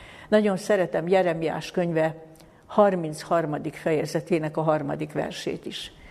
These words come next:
Ez így hangzik. Az Isten maga bíztat. „Kiálts hozzám, és megfelelek, és nagy dolgokat mondok néked, és megfoghatatlanokat, amelyeket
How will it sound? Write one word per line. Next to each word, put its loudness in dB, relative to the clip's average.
Ez 0
így 0
hangzik. -8
Az 0
Isten 0
maga 0
bíztat. -6
„Kiálts 4
hozzám, 0
és -2
megfelelek, -4
és 6
nagy 4
dolgokat 0
mondok -4
néked, -2
és 0
megfoghatatlanokat, -4
amelyeket -6